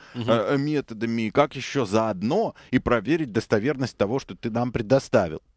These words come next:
Speaker 2: Потому что, в, в общем-то, поскольку отчётность предоставляется в неаудированном виде,
Speaker 1: Мгм.
Speaker 2: очень часто именно по сети франчайзи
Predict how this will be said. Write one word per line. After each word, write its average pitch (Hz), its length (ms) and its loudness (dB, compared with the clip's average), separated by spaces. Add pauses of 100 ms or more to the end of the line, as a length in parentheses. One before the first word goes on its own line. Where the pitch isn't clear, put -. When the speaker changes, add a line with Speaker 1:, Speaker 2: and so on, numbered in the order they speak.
(100)
Speaker 2:
Потому 90 240 -8
что, - 180 -12
в, 82 680 -18
в 92 40 -4
общем-то, 87 460 -4
поскольку 101 460 -2
отчётность 98 420 -2
предоставляется 92 680 -2
в 90 40 -6
неаудированном 127 920 -2
виде, 82 280 -8
Speaker 1:
Мгм. 107 120 0
Speaker 2:
очень 113 240 -2
часто 143 400 -4 (140)
именно 160 460 0
по - 160 -2
сети 127 600 -8 (320)
франчайзи 101 880 -2